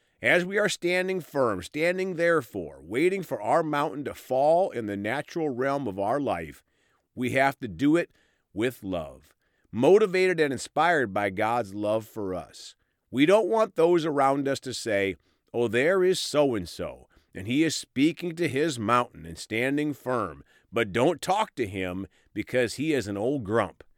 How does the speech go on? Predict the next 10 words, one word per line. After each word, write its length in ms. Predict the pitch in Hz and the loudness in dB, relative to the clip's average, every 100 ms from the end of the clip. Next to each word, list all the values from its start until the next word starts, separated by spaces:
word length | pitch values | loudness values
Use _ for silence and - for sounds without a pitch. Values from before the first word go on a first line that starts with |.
| _ _ _ | _ _ _
No, 600 | 90 98 104 110 127 143 113 | -6 0 2 4 4 2 -4
<laughs> 40 | |
we 140 | 110 110 | -6 -2
want 360 | 123 123 143 | -2 -2 -4
to 80 | 104 | -8
continue 580 | - 92 - 135 156 196 | -10 -10 -4 -4 -2 -6
to 160 | - 214 | -6 -2
walk 540 | 160 123 117 110 - _ _ - | 0 4 4 2 -2 _ _ -6
in 220 | 104 160 | -2 0
love 600 | 196 170 135 98 90 92 | 0 4 4 4 2 -2